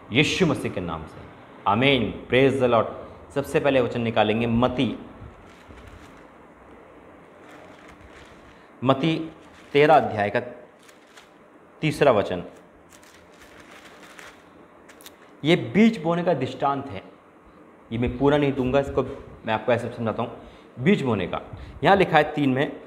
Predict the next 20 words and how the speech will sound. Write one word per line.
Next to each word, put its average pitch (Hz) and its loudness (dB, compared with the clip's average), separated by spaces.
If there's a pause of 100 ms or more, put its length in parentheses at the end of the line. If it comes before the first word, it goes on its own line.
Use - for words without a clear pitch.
(320)
और 196 8
उसने 208 4
उनसे 214 2
दृष्टांत 170 2
से 185 0
बहुत 170 2
से 170 0
बातें 123 2
की। 110 -6
एक 170 6
बीज 208 -2
बोने 139 2
वाला 120 4 (580)
निकला। 107 -2 (1040)
अब 127 4
बीज 165 0
बोने 175 2
वाला 151 0
कौन 110 -6
है? 87 -12